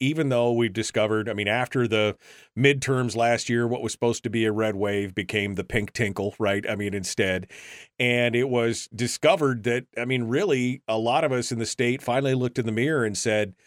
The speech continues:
"Maybe we're not a majority anymore. Maybe we are a minority, or maybe we're a silent majority where m-, half the people have just kind of thrown their hands up in the air. They're so frustrated and, and, and pissed off about politics that they just don't care anymore. Maybe they feel the way that we do, but they're no longer engaged."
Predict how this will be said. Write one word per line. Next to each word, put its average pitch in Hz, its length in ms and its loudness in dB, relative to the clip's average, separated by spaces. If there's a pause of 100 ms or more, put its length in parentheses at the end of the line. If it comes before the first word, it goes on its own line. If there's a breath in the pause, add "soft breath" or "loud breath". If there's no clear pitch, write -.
(720)
"Maybe 185 720 0
we're 143 260 0
not 160 240 2
a 180 40 0
majority 82 560 -4
anymore. 76 520 -14
Maybe 151 340 2
we 156 220 2
are 143 180 6
a 139 40 2
minority, 127 500 0
or 131 160 2
maybe 175 440 2
we're 139 240 2
a 123 80 2
silent 170 520 2
majority 107 500 0
where 117 220 2
m-, 127 320 -4 (180)
half 202 320 0
the 143 80 0
people 131 300 0
have 117 80 -2
just 127 160 -2
kind 127 120 -2
of 117 80 -4
thrown 151 220 2
their 135 140 2
hands 147 240 0
up 131 100 -4
in 120 60 -2
the 123 100 2
air. 165 140 2
They're 123 100 2
so 127 160 0
frustrated 139 640 2
and, 107 180 -2 (440 loud breath)
and, 117 360 0
and 117 240 -2
pissed 160 260 0
off 139 200 4
about 127 240 0
politics 151 540 2
that 120 100 -2
they 131 140 0
just 123 180 -2
don't 117 240 0
care 170 220 0
anymore. 110 240 0
Maybe 147 240 4
they 127 160 2
feel 233 260 -2
the 175 80 0
way 120 160 4
that 113 140 0
we 110 120 -2
do, 107 140 -2
but 117 140 -2
they're 135 100 0
no 135 160 2
longer 123 380 2
engaged." 90 520 -6